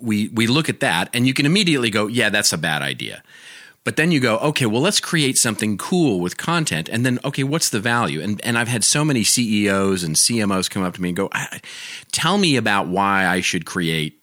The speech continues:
content." And I'll say, "Well, ask, tell me about your marketing database." And they'll tell me, "Okay, well, I have, you know, twenty-five thousand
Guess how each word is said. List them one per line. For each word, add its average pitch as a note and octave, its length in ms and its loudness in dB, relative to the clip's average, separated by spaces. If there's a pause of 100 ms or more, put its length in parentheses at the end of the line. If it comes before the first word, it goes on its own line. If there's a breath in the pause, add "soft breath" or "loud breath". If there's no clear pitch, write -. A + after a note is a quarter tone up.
(160)
content." E2+ 500 -6
And G#2 100 -4
I'll A2+ 60 -2
say, - 120 0
"Well, B2+ 280 0
ask, C#3 300 0 (100)
tell D3+ 180 0
me C3 160 2
about G#2+ 260 2
your A2 80 0
marketing G#2+ 360 0
database." - 480 -4 (640 loud breath)
And A#2+ 140 2
they'll B2+ 100 0
tell G2+ 220 0
me, G2+ 160 2
"Okay, A#2+ 300 0
well, G2 180 0
I G2+ 100 2
have, G2 380 2
you F#2 100 0
know, F2+ 80 0
twenty-five G2+ 540 -2
thousand D#2+ 600 -2